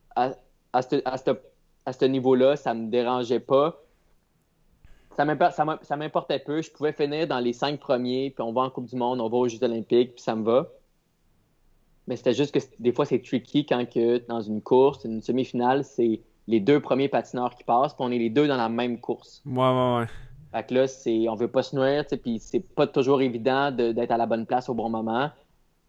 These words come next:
Speaker 1: Donc, euh, tu veux pas nu-, on veut,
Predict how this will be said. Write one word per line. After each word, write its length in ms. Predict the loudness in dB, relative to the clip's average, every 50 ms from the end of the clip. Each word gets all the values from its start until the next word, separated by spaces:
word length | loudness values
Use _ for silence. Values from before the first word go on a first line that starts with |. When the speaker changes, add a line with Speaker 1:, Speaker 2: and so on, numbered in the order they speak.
| _ _ _ _ _ _ _ _ _ _ _ _ _ _ _ _ -4
Speaker 1:
Donc, 360 | 0 0 0 0 0 -2 0
euh, 320 | 0 0 0 0 -2 -2 -4 -6 -8
tu 80 | -4
veux 100 | -4 -2
pas 180 | 2 4 4 4
nu-, 160 | 4 2 2
on 100 | 2 2
veut, 160 | 2 0 0